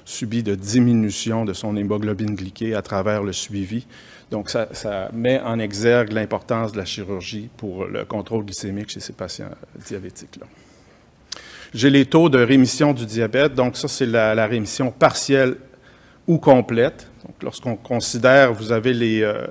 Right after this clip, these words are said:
les critères au bas de la diapositive, ce sont les critères de la S M B S qu'on a utilisés. Et vous voyez qu'à huit, douze et vingt-quatre mois pour la,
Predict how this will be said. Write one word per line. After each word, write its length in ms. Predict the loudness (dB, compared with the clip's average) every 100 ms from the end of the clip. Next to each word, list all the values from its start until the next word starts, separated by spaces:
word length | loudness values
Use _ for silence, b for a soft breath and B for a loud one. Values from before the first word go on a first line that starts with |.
| -8
les 140 | -8
critères 500 | -8 -4 4 4 4
au 60 | 2
bas 180 | 2 2
de 60 |
la 100 | 2
diapositive, 760 | 0 -2 -2 -4 -6 -4 -4 -4
ce 100 | -6
sont 140 | -6
les 100 | -6
critères 380 | -8 -10 -8 -6
de 80 | -6
la 160 | -6
S 160 | -6 -6
M 180 | -6 -6
B 40 |
S 280 | -4 -6 -6
qu'on 180 | -8 -8
a 40 |
utilisés. 600 | -8 -8 -8 -2 0 0 B B B B B B 0
Et 100 | 2
vous 140 | 2
voyez 400 | 6 8 8 6
qu'à 640 | 4 6 8 8 6 2 2
huit, 440 | 2 -2 -4 -16 -14 -2
douze 480 | 0 2 0 0
et 60 | 2
vingt-quatre 480 | 2 2 2 2 2
mois 300 | 2 2 2
pour 400 | 4 6 6 4
la, 360 | 2 2 0